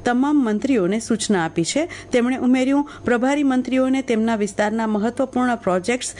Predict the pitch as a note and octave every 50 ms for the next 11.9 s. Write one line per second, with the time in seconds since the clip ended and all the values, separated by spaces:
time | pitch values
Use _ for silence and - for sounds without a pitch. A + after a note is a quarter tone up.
0 | - - - - B3 B3+ C4 B3+ A#3+ C4 C4+ C4+ C4+ C4+ C#4 C4 - - B3+ A3
1 | - B3 B3+ B3 A#3 - A#3 A#3+ C4 C4 - - - A3 - - F3 E3+ F3+ F#3+
2 | F#3+ - B3 C4 D4 - - - - - - C#4+ C4+ - B3+ C4+ C#4 B3+ - G3
3 | - - G3+ F3+ F3+ A3 C4 - - A3 G3 E3+ D#3+ F3 - - - F#3 C#3 C3
4 | - - - - - - - - - - - - - A3 C#4 D4 D4 D4 - E4
5 | D#4+ D#4+ - D4 C#4 C4 - D4 D4 C#4 - C#4+ C#4 C4+ B3 C#4+ C#4 C#4+ C4+ -
6 | - A3+ G#3+ A3+ A#3+ A#3 - A#3+ B3 A#3+ A#3 - A#3+ A#3+ B3 A#3+ - G3+ G#3 G#3
7 | - A#3+ F#3+ G#3+ G3+ G3+ G3 G3 G#3 G3+ G3 G3+ - A3 G#3+ A3+ - - - F#3
8 | F3+ G#3 G#3 G3+ G3+ G3+ F#3+ F#3+ F#3+ F3+ F3 E3+ F3+ F3 F#3 F3 F3 F#3 F#3 G3
9 | G3+ G#3 G#3 G#3 G#3 - A3+ A3+ A3+ B3+ B3 B3+ - - - - - - B3 B3
10 | C4+ C4 C4+ C4+ - - A#3+ A#3+ A#3+ A#3+ B3 B3+ B3+ C4+ C#4 C#4 - G#3+ F#3+ F#3+
11 | F#3 - F#3 F3 - A3+ F#3+ F#3+ F#3 F3+ F3 F3 E3 D#3+ E3 E3 - C#4+